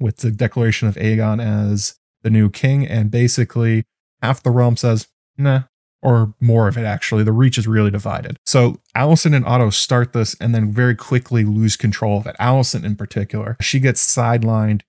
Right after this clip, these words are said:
even harder than Aegon does. I mean, even, even harder than Otto does. Joffrey's treatment of Cersei post being crowned is informative in this. Uh,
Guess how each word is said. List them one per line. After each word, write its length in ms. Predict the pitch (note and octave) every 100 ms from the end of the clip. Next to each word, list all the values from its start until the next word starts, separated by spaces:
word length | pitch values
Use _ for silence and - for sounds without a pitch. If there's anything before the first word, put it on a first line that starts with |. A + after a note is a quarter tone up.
| _
even 240 | C3 A#2+
harder 440 | A2 - A#2 A2+ G#2+
than 140 | G2+
Aegon 460 | - A2 G#2+ G#2 G#2
does. 400 | G#2 G2+ G#2 - _ _ -
I 40 |
mean, 120 | A#2
even, 320 | A#2 A#2+ G#2+ - G2 A#2
even 220 | A#2 A#2+
harder 280 | G#2 A2+ A2
than 180 | G#2 -
Otto 340 | A#2 G2+ G2+ G2+
does. 400 | - - A#2+ -
Joffrey's 520 | C3+ B2+ C#3 - C3+ -
treatment 340 | - B2+ A#2
of 60 | G#2+
Cersei 580 | - C3+ C3+ D3 C#3 C3
post 300 | B2+ B2 -
being 200 | A#2+ A#2
crowned 400 | - A#2+ A#2+ A#2+
is 140 | A2
informative 600 | A2 - A#2 B2 B2+ B2
in 140 | C3
this. 340 | C3 C3+ - - _
Uh, 120 | B2+